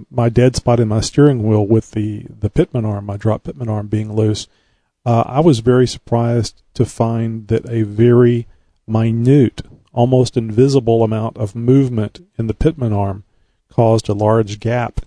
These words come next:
in my s-, or the dead spot in my steering wheel. So, uh, my question is, uh, you don't, uh, I'm, I'm wondering how much movement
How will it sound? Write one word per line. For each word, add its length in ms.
in 240
my 220
s-, 200
or 240
the 120
dead 240
spot 260
in 80
my 120
steering 360
wheel. 260
So, 360
uh, 260
my 280
question 440
is, 260
uh, 360
you 160
don't, 280
uh, 300
I'm, 320
I'm 160
wondering 320
how 160
much 220
movement 460